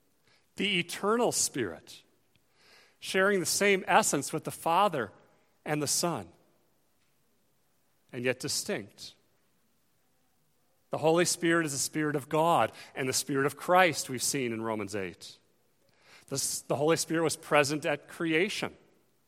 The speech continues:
in the Old Testament, hovering over the waters. The Spirit was leading God's people by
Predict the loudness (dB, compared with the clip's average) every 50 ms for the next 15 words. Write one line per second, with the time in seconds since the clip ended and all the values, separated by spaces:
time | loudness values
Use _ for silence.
0 | _ -8 -4 0 2 4 4 2 2 2 2 0 0 0 -4 -6 -6 -6 0 6
1 | 8 8 8 8 6 2 2 0 0 -2 -2 0 0 0 0 0 -2 -6 -8 -12
2 | -12 -14 -14 -14 -16 _ _ _ _ _ _ _ _ _ _ _ _ _ _ _
3 | _ _ _ _ _ _ _ _ _ _ _ _ _ _ -8 -4 -2 -2 0 2
4 | 4 4 4 4 2 0 0 0 0 2 2 4 4 2 2 4 4 2 2 2
5 | -2 -6 -8 -8 -6 -4 -4 -2 0 0 0 0